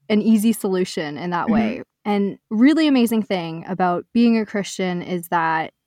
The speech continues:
Speaker 1: you know, you don't need to be a super strong Christian right off the bat. That's impossible.
Speaker 2: Mm-hmm.
Speaker 1: Our entire life is dedicated to that,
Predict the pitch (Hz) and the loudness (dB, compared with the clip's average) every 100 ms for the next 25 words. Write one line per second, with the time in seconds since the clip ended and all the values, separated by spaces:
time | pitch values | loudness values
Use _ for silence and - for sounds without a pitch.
0 | _ - 190 180 202 226 190 214 220 202 | _ -10 -4 -2 0 0 0 0 2 -2
1 | 196 180 175 175 - _ _ 170 - - | -2 -4 -4 -6 -10 _ _ -14 -6 -2
2 | 226 208 196 - 196 185 185 202 - 196 | 0 0 -4 -2 -2 -2 -4 -6 -6 -8
3 | 175 170 175 175 165 - 170 165 151 - | -8 -4 -2 -2 -4 -6 -6 -2 -2 -2
4 | 175 - 190 - 165 - 220 226 220 226 | -6 -6 -8 -6 -6 -4 -6 -4 -6 -8
5 | _ _ _ 214 214 208 - 226 226 214 | _ _ _ 0 0 0 -2 0 2 2
6 | 208 185 185 175 175 - _ _ _ - | 0 0 0 -2 -6 -14 _ _ _ -6
7 | 196 - 185 170 - 185 156 - 190 - | -4 -4 -4 -4 -6 -8 -8 -10 -10 -10
8 | - 110 | -10 -10